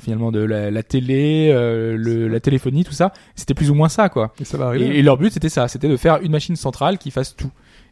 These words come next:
Speaker 1: Et, euh, ils avaient toujours dit que, de toute façon, la Xbox, c'était un peu ça, c'était leur cheval de Troie dans le,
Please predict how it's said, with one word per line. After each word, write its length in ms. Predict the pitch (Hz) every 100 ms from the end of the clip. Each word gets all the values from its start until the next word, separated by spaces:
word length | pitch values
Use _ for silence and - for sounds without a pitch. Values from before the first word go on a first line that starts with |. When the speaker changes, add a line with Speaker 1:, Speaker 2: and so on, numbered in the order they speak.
| -
Speaker 1:
Et, 140 | 123
euh, 500 | 110 104 101 110 104 101 101 -
ils 380 | 101 113 113 120
avaient 140 | 113
toujours 180 | - 139
dit 80 | 185
que, 60 |
de 20 | 208
toute 60 | 113
façon, 140 | 196
la 100 | 110
Xbox, 300 | 123 139 202
c'était 260 | - 123 143
un 120 | 117
peu 120 | 131
ça, 220 | - 190
c'était 220 | 135 120
leur 120 | 131 110
cheval 240 | 120 113
de 60 | 117
Troie 240 | - 165
dans 120 | 135
le, 180 | 117 110